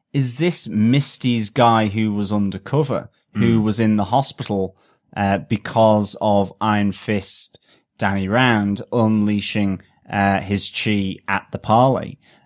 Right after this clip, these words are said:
Speaker 1: Uh, and I was wondering, is that why he s-, is so keen to sort of do that list and
Speaker 2: Right.
Speaker 1: meet him to take down the Golden Tigers? 'Cause he's kinda like,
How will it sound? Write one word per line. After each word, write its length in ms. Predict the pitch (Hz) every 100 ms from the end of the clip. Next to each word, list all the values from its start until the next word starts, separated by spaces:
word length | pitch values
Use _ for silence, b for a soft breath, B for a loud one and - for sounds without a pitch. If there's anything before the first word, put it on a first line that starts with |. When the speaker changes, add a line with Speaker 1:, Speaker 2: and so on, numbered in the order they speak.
| -
Speaker 1:
Uh, 160 | 104 -
and 140 | 117
I 140 | 117 123
was 180 | 123 117
wondering, 340 | 143 127 117
is 180 | 110 104
that 260 | 131 127 123
why 280 | 113 110
he 580 | 104 98 117 107 104 95 b b b
s-, 280 | - - -
is 180 | 120 101
so 440 | - - 113 110
keen 420 | 104 120 110 104
to 500 | 98 107 101 98 -
sort 200 | - 104
of 160 | 98 92
do 180 | 113 107
that 220 | 95 90
list 420 | 107 123 120 - -
and 100 | 101
Speaker 2:
Right. 80 | 101
Speaker 1:
meet 300 | 110 110 -
him 260 | 110 104 98 b -
to 100 | -
take 480 | - 117 110 -
down 340 | - 104 101 98
the 60 |
Golden 420 | 92 101 98 95 90
Tigers? 460 | 104 120 117 95
'Cause 160 | - 98
he's 120 | 101
kinda 300 | - 117 113
like, 440 | 107 101 98 -